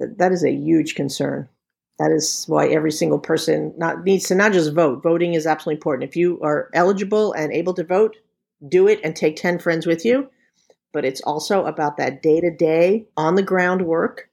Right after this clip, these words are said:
of educating the people around you, advocating for the folks in your community who don't have a voice yet, and, and being involved and engaged in the things that you, that you most care about,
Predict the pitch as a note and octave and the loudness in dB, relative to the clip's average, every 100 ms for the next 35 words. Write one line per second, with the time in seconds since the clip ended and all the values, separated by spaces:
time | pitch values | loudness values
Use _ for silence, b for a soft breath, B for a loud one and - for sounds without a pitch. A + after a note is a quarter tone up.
0 | - C#3 - D3 F#3+ - F#3 F3 D#3+ E3 | -6 -4 0 -2 -2 -2 0 2 0 -4
1 | C#3+ B2+ B2 D3+ F3 G#3 B3+ C#4+ D#4 _ | -6 -6 -4 -2 0 2 2 2 -2 _
2 | _ - D3+ F3 G3 G3+ F#3 F#3+ F#3 E3+ | _ -4 -2 -2 0 2 4 2 0 2
3 | D#3 D3 C#3+ - _ E3+ - E3 - E3+ | 2 2 -2 -8 _ -4 0 2 0 -2
4 | - E3+ D#3+ D#3 C#3 - C#3+ D#3+ G#3 A#3 | 0 0 2 0 0 -2 -2 -2 -2 0
5 | C4 C#4 D4 D#4+ D#4 - _ _ _ - | 0 0 0 0 -2 -6 _ _ _ -4
6 | E3 E3+ E3 E3 D#3+ D#3 E3+ E3+ - D#3 | 0 0 0 -2 0 2 2 2 -2 -4
7 | D3+ D#3 D#3+ D#3 D#3 D#3 D3+ D3+ C#3+ - | 0 0 0 -2 -2 4 4 4 -2 -12
8 | - _ _ - E3 D#3 D3+ D#3 D3+ D#3 | -20 _ _ -2 0 2 0 0 0 0
9 | C#3 C#3+ _ D3 C#3 D3 D3+ D3 C#3+ - | 0 -4 _ 0 2 0 2 0 -2 -6
10 | B2+ B2 - - | -4 -4 -6 -16